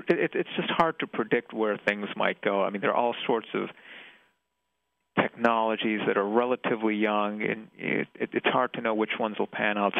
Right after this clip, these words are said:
Stem cells for myocardial regeneration, if that pans out, that could be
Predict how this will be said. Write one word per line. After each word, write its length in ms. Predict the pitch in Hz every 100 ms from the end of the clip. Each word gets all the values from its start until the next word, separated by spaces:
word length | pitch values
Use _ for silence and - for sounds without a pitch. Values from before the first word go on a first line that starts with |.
| -
Stem 260 | 123 117 -
cells 320 | 117 107 107 -
for 100 | 107
myocardial 560 | 104 98 - 113 107
regeneration, 580 | 107 101 110 104 104 101 110
if 100 | -
that 220 | 120 117
pans 360 | - 110 110 113
out, 220 | 107 107
that 180 | 101 -
could 160 | 110
be 100 | 107